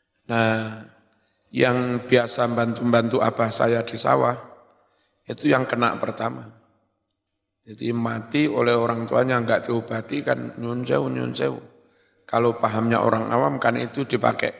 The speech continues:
apa? Apa namanya? Wadal itu apa? Tumbal, yang nggih lebon, gawe tumbal. Itu pas abah saya tindak agak jauh. Eh,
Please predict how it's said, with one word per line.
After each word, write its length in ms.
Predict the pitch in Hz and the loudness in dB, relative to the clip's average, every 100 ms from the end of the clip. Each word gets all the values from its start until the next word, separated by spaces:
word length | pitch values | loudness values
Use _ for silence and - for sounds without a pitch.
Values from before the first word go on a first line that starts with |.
| - _ _ _ _ _ _ - | -18 _ _ _ _ _ _ -16
apa? 240 | 113 107 127 131 _ _ _ _ _ _ _ _ _ _ - | -14 -10 -12 -12 _ _ _ _ _ _ _ _ _ _ -14
Apa 180 | 127 131 | -8 -6
namanya? 340 | 127 131 131 | -6 -6 -6
Wadal 480 | 127 117 - 123 123 | -6 -6 0 2 2
itu 80 | 123 | 2
apa? 220 | 120 120 - _ _ _ _ _ _ _ _ _ _ _ | -2 -6 -16 _ _ _ _ _ _ _ _ _ _ _
Tumbal, 480 | 131 123 117 113 110 110 - - _ _ 117 | -2 2 4 4 2 -8 -16 -20 _ _ -8
yang 100 | 117 | 0
nggih 160 | 117 117 | 2 2
lebon, 420 | 117 123 113 113 113 - _ _ _ _ _ - | 2 2 2 0 -12 -20 _ _ _ _ _ -6
gawe 160 | 113 113 | -2 0
tumbal. 460 | 120 113 107 113 113 - _ _ _ _ _ _ _ _ _ | 0 -2 -4 -8 -12 -20 _ _ _ _ _ _ _ _ _
Itu 320 | 110 - 135 | -12 -4 0
pas 240 | 127 120 - | 2 2 0
abah 320 | 117 123 113 | 0 4 2
saya 400 | - 117 113 113 - | 4 2 2 0 -2
tindak 400 | 117 113 113 - | -2 2 4 2
agak 320 | 107 117 107 | 2 0 0
jauh. 320 | 110 110 107 - _ _ _ _ _ _ _ _ _ - | -2 -2 -4 -12 _ _ _ _ _ _ _ _ _ -14
Eh, 400 | 110 110 110 110 | -10 -8 -10 -14